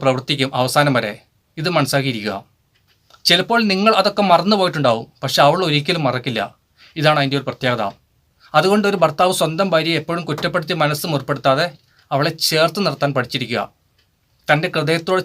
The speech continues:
ചേർത്ത് നിർത്താൻ പഠിച്ചിരിക്കുക. അവിടെ ജീവിതത്തിൽ വലിയ വിജയമായിരിക്കും, സന്തോഷമായിരിക്കും, സമാധാനമായിരിക്കും, കുടുംബ പ്രശ്നങ്ങൾ ഉണ്ടാകത്തില്ല. നിങ്ങൾ നല്ല സ്നേഹമുള്ള ഒരു ഭർത്താവായി ഭാര്യയുടെ മുന്നിൽ എപ്പോഴും പരിവർത്തിക്കുക.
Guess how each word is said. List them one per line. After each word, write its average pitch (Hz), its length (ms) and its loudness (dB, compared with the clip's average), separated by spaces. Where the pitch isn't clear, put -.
ചേർത്ത് 151 340 -2
നിർത്താൻ 143 280 -2
പഠിച്ചിരിക്കുക. 113 460 -6
അവിടെ 139 220 0
ജീവിതത്തിൽ 135 320 -2
വലിയ 120 280 -4
വിജയമായിരിക്കും, 113 540 -6
സന്തോഷമായിരിക്കും, 123 720 -4
സമാധാനമായിരിക്കും, 131 720 -2
കുടുംബ 156 300 0
പ്രശ്നങ്ങൾ 147 360 -4
ഉണ്ടാകത്തില്ല. 123 400 -4
നിങ്ങൾ 220 220 6
നല്ല 180 200 4
സ്നേഹമുള്ള 170 540 0
ഒരു 151 140 -2
ഭർത്താവായി 147 440 2
ഭാര്യയുടെ 147 400 2
മുന്നിൽ 135 280 -2
എപ്പോഴും 147 500 -2
പരിവർത്തിക്കുക. 131 560 -2